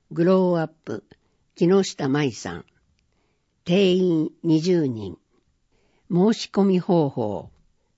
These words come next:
住所、氏名、電話番号を次のところまで。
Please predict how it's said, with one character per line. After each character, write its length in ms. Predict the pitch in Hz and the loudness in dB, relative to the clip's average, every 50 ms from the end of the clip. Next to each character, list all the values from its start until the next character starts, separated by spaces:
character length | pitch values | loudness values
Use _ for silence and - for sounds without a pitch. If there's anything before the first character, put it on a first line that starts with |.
| _ _ _ | _ _ _
住 280 | 160 - 214 226 208 180 | -4 -2 0 0 0 -2
所、 340 | - - 147 127 - - - | -4 -6 -6 -6 -6 -8 -12
氏 280 | - - - - 196 185 | -18 -14 -4 -2 0 0
名、 360 | 180 151 123 95 - 277 - _ _ _ _ _ | 0 0 -2 -6 -10 -14 -18 _ _ _ _ _
電 240 | 156 180 190 208 214 | -2 0 2 2 2
話 140 | 202 196 202 | 2 0 0
番 300 | 180 175 170 175 165 139 | -2 -2 -4 -4 -4 -4
号 180 | 131 139 131 127 | -6 -6 -6 -6
を 280 | 127 117 110 110 - - _ _ _ _ _ _ _ _ | -6 -8 -8 -10 -12 -16 _ _ _ _ _ _ _ _
次 300 | - - 165 196 220 208 | -6 -2 0 2 2 4
の 160 | 196 180 170 | 2 2 -2
と 180 | - - 151 139 | -4 -6 -8 -6
こ 140 | - 151 | -6 -4
ろ 140 | 139 139 139 135 | -4 -2 -2 -2
ま 160 | 131 131 131 | -4 -4 -8
で。 220 | 98 - - - | -10 -12 -14 -18